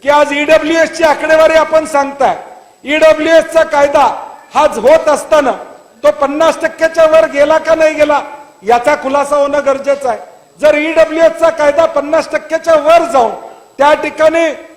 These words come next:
शैक्षणिक आरक्षण सगळ्या नोकरीमधलं आरक्षण जर ईडब्ल्यूएस मध्ये मिळत असेल, तर मग हे करण्याचं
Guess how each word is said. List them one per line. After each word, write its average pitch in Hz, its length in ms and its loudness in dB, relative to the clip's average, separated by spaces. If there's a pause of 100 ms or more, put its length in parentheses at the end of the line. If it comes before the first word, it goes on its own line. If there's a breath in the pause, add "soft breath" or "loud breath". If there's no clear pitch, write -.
(160)
शैक्षणिक 311 580 2
आरक्षण 320 520 0 (460)
सगळ्या 302 420 2
नोकरीमधलं 311 600 -2
आरक्षण 311 540 0
जर 320 160 0
ईडब्ल्यूएस 302 680 -2
मध्ये 302 240 -2
मिळत 330 340 0
असेल, 254 520 -4 (320)
तर 285 160 2
मग 294 200 -2
हे 262 300 2
करण्याचं 285 640 -4